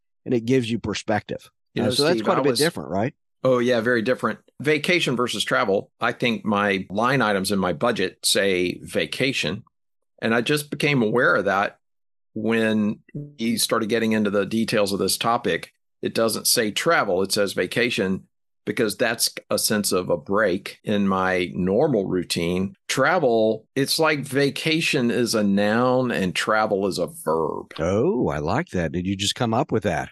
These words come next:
Speaker 1: I've
Speaker 2: I
Speaker 1: not heard that
Speaker 2: just,
Speaker 1: before.
Speaker 2: it just hit me. Yeah.
Speaker 1: Incredible. That's great. And yeah, in retirement too, it could be a little bit of both. We don't wanna suggest that you don't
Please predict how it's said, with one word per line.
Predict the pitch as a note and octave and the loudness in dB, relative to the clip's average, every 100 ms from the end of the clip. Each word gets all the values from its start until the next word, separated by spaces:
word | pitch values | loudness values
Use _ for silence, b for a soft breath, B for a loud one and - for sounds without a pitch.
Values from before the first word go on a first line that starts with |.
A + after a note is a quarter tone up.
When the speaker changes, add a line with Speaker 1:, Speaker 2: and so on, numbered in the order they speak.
| - | -6
Speaker 1:
I've | A#2 | 0
Speaker 2:
I | G#2+ | 0
Speaker 1:
not | G2 | 2
heard | F#2 A2+ | 2 2
that | G#2+ | 2
Speaker 2:
just, | - - | 0 0
Speaker 1:
before. | E2 - | -2 -2
Speaker 2:
it | A2+ - _ - | -4 -4 _ -4
just | A#2+ G#2+ - | 0 0 0
hit | G2+ - | -2 -2
me. | F2+ F2+ - | -6 -6 -8
Yeah. | - | -2
Speaker 1:
Incredible. | F2+ F#2 F#2+ G#2+ D#2 - _ - | 0 2 2 2 -2 -6 _ -4
That's | F#2 | -4
great. | - A#2+ A2 - _ | 0 2 2 -2 _
And | G3 A#3+ | 0 2
yeah, | B3+ C#3 | 2 2
in | D3 E3+ | 2 2
retirement | E3 D3+ - G3+ F#3 C3 | 4 2 2 2 2 0
too, | - F#3 | 2 2
it | F3 F#3 - | 2 0 -2
could | A#3 | 0
be | A3+ | 2
a | C#3+ | 2
little | B2+ A#2+ | 2 2
bit | A#2 | 0
of | A2 | 0
both. | G2 A#2 D#3+ | 0 2 2
We | C3 | 0
don't | B2 B2+ | 0 0
wanna | B2 A#2 | 0 -2
suggest | - G#2 A#2+ A#2+ | -2 0 0 0
that | B2 - | -2 -2
you | A2+ | 0
don't | G2 A2+ A2 | 2 2 0